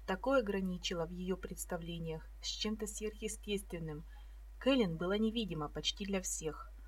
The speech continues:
хотя «невидимо» было не вполне точным выражением. Люди на самом деле видели её, но просто моментально забывали об увиденном, забывали, что осознавали её присутствие всего лишь миг назад.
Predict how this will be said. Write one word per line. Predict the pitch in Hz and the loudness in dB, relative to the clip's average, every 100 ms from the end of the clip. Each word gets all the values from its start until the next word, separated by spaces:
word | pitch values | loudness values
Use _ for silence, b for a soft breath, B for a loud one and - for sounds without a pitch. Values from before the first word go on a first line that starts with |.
| b b | b b
хотя | 208 208 214 | 2 6 8
«невидимо» | 214 233 294 226 156 - | 8 4 2 2 2 0
было | 175 247 | 2 4
не | 262 294 | 6 6
вполне | - 330 320 - | 6 6 6 2
точным | 233 196 - 165 | 2 0 0 0
выражением. | 170 185 190 185 151 143 165 - b b | 0 0 0 0 -2 -4 -6 -10 b b
Люди | - 208 254 175 | 2 4 4 2
на | 156 | 0
самом | - 190 185 | 2 4 4
деле | 185 202 202 | 4 4 4
видели | 214 240 196 185 | 4 4 4 0
её, | 165 156 147 - B B B | 0 -4 -4 -4 B B B
но | 170 | -2
просто | 165 220 226 | 4 4 6
моментально | 208 202 196 196 269 277 | 6 8 8 8 8 8
забывали | 247 202 180 185 208 214 | 6 6 4 4 4 4
об | - 175 | 2 2
увиденном, | 180 165 160 160 156 156 - | 0 -2 -2 0 0 -2 0
забывали, | 185 220 262 254 247 175 - - - - - - - - - - | 4 8 8 8 6 4 -2 -8 -10 -14 -14 -14 -14 -14 -14 -10
что | - - 226 | -4 4 8
осознавали | 208 - 196 180 185 190 233 | 8 6 2 2 4 6 6
её | 208 180 185 | 6 4 2
присутствие | 180 180 - 185 - 156 156 | 2 0 0 -2 0 0 0
всего | - - 165 175 | 0 -2 0 0
лишь | 208 196 - | 0 0 0
миг | 170 185 | -2 0
назад. | 180 170 165 156 | 0 2 2 0